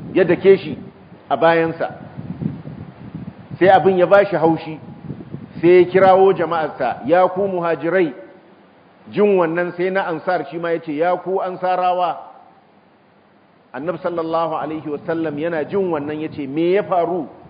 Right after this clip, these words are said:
ake da'awa irin ta jahiliya? Ku kyale wannan kirari, domin wannan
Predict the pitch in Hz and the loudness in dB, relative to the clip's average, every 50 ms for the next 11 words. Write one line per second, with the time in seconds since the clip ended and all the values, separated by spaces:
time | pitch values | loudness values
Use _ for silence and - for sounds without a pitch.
0 | - - 170 - 156 147 135 123 131 120 131 139 143 143 170 170 143 127 113 139 | -12 -12 -10 -8 -8 -6 -4 -4 -2 -2 -2 -2 -2 -2 -4 -6 -10 -8 -8 -10
1 | 131 117 120 107 107 107 101 113 113 98 90 - - - _ _ _ - - - | -8 -8 -8 -10 -10 -12 -12 -10 -10 -10 -12 -12 -18 -20 _ _ _ -20 -20 -16
2 | - - - - - - - - - - - - - - 196 - 214 202 202 202 | -16 -16 -14 -14 -14 -12 -12 -12 -12 -12 -12 -10 -10 -10 -4 0 4 6 6 6
3 | 202 202 196 185 185 180 185 190 190 190 180 165 147 - - 185 185 185 185 185 | 6 6 6 4 4 4 2 0 0 0 -2 -2 -4 -2 0 2 4 4 6 4
4 | 170 156 117 95 - - - - - - - - - - - - - 110 127 127 | 4 2 -2 -8 -12 -16 -20 -20 -20 -20 -20 -20 -20 -20 -20 -14 -6 -2 -2 -2
5 | 139 151 156 151 156 165 175 190 190 180 165 151 131 113 | 0 -2 -2 0 0 0 0 0 0 -2 -2 -2 -4 -6